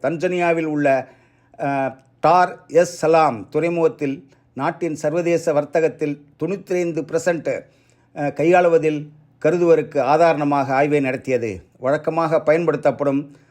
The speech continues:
வாசனை மறைக்கும் பொருட்களால் பொருட்கள் மறைக்கப்பட்டிருந்தாலும்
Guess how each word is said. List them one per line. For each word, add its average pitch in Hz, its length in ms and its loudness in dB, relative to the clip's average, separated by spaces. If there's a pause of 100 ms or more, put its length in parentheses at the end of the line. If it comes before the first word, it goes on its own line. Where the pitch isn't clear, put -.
(100)
வாசனை 160 480 0
மறைக்கும் 139 640 -2
பொருட்களால் 143 680 0 (220)
பொருட்கள் 156 520 2
மறைக்கப்பட்டிருந்தாலும் 139 1080 2